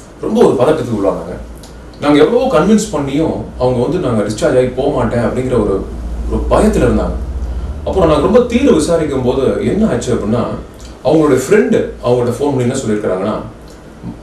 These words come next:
"நீ வந்து சூரிய ஒளியை வந்து ரொம்ப ஜாக்கிரதையா இரு, ஏன்னா சூரிய ஒளியிலேருந்து இந்த வைரஸ் பரவதுக்கான வாய்ப்புகள் இருக்கு" அப்படின்னு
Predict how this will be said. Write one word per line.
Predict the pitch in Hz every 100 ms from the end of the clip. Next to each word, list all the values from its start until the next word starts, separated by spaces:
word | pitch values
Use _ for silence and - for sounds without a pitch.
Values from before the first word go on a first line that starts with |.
| - -
"நீ | 113 113
வந்து | 113 143
சூரிய | 156 - 196 214
ஒளியை | 156 123 117
வந்து | 104 104 - 101
ரொம்ப | 110 117
ஜாக்கிரதையா | 131 110 113 110 107
இரு, | - 104 -
ஏன்னா | 123
சூரிய | - 190 208
ஒளியிலேருந்து | 147 127 120
இந்த | 147 120
வைரஸ் | 110 - 135 127
பரவதுக்கான | 117 113 113 117 101
வாய்ப்புகள் | 107 - 131 117
இருக்கு" | 107 - 104 -
அப்படின்னு | 104 117 143